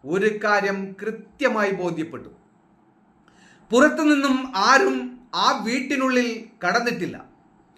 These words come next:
വീടിനുള്ളിൽ ഉണ്ടായിരുന്ന ആരോ തന്നെയാണ് ഷൗക്കത്ത്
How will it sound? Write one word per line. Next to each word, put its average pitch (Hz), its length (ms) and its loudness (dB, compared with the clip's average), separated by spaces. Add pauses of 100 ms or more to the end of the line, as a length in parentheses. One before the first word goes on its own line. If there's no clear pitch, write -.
(440)
വീടിനുള്ളിൽ 277 640 4 (560)
ഉണ്ടായിരുന്ന 247 640 2 (260)
ആരോ 285 580 2
തന്നെയാണ് 233 520 0
ഷൗക്കത്ത് 240 680 -2